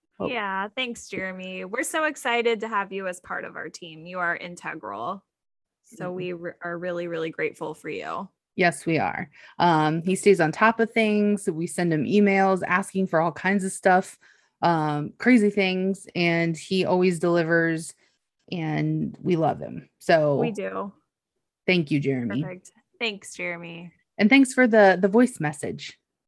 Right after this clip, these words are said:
Speaker 1: It's
Speaker 2: Yeah.
Speaker 1: lovely to hear your voice because
Speaker 2: It is.
Speaker 1: we know that you probably hear our voice all the time,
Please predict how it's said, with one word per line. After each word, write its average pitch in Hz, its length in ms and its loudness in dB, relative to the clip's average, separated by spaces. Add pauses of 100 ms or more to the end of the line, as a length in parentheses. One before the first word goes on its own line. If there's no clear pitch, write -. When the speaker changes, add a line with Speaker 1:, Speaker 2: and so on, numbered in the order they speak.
(320)
Speaker 1:
It's 220 180 4
Speaker 2:
Yeah. 226 60 6
Speaker 1:
lovely 220 320 4
to 208 160 4
hear 196 160 8
your 185 140 8
voice 170 500 2 (320)
because 202 380 8
Speaker 2:
It 202 100 -6
is. 180 440 -10 (180)
Speaker 1:
we 214 800 2 (140)
know 180 260 0
that 170 200 -2
you 202 340 0
probably 175 420 0
hear 170 200 0
our 208 180 2
voice 165 340 -4
all 160 140 0
the 151 80 -4
time, 147 480 -4